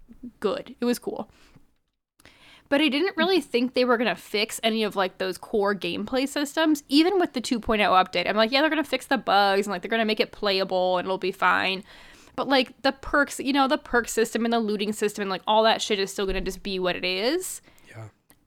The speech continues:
Speaker 1: And I was really surprised when we started playing this. Like, that's not true. Like, they really overhauled the core gameplay of this game, and I think overall made it,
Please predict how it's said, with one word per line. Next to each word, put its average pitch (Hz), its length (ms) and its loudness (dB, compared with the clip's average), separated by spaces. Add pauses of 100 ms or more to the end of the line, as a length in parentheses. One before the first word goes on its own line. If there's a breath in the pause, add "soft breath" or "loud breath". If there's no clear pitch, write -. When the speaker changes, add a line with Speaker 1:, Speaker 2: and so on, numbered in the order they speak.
Speaker 1:
And 277 160 6
I 277 40 8
was 277 200 2
really 240 540 -2
surprised 208 1080 0
when 196 100 -4
we 196 80 0
started 196 300 -2
playing 185 340 -6
this. 277 160 -2
Like, 214 240 -2
that's 302 420 -2
not 214 380 2 (180)
true. - 520 -6
Like, 214 220 -4
they 339 180 6
really 254 640 2
overhauled 202 920 0
the 208 180 -4
core 196 520 -2
gameplay 196 580 -4
of 269 120 -6
this 294 220 -4
game, 311 380 0
and 202 140 0
I 196 140 2
think 240 340 -4 (500 soft breath)
overall 226 920 2
made 220 320 0
it, 202 260 -2